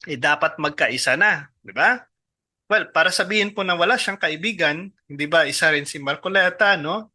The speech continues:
At, ah, si Dut-, at Duterte Youth, no? Ang isa sa mga tumatanggol din sa kanya, no? Or sumusuporta sa kanya. So, para saan pa, no? Nasabihin din na wala siyang kaibigang politiko. Di ba? So,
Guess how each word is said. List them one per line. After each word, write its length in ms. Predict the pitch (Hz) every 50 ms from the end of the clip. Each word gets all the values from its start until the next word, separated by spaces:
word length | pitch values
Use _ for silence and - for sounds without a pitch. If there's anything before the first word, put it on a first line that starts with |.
| -
At, 160 | - 135 - -
ah, 480 | 139 139 135 127 127 127 123 123 120
si 240 | 120 - - 135 117
Dut-, 240 | 123 127 - - -
at 320 | 143 143 139 131 127 _
Duterte 540 | - 127 139 - - 190 196 190 - - 156
Youth, 320 | 160 185 190 165 139 - - -
no? 100 | 151 170
Ang 160 | 180 175 151
isa 160 | 143 - 160
sa 80 | - -
mga 320 | 160 151 151 151 151 151
tumatanggol 540 | 151 147 143 143 - 156 147 143 147 147 139
din 100 | 143 143
sa 140 | 135 - -
kanya, 400 | 247 254 220 185 226 285 294 _ _ _ _ _ _
no? 160 | - 160 175 196 - - 143
Or 160 | 151 170 -
sumusuporta 720 | - 160 143 131 131 - - - - 165 156 - - 165
sa 80 | - 175
kanya. 400 | - 165 160 160 180 233 - - _ _ - - - - - - _ _ _ _ -
So, 400 | - 240 190 190 185 170 175 - -
para 160 | 202 190 202
saan 320 | 190 - 214 180 180 180 -
pa, 160 | 220 214 170
no? 160 | 151 175 196
Nasabihin 640 | 180 165 - - 165 156 160 160 156 143 156 156 151
din 300 | 156 165 160 143 139 135
na 180 | 131 131 127 127
wala 160 | 151 165 180
siyang 400 | - - - 165 156 156 156 156 _
kaibigang 560 | - 160 147 147 147 151 143 147 151 143 147 -
politiko. 640 | 143 123 120 120 117 - - - 127 107 - - _ _ _ - - - - - - _ _
Di 100 | - 117
ba? 240 | 123 165 214 247 233 220 - _ _ _ _ _ _
So, 540 | - - 170 160 151 151 151 147 147 143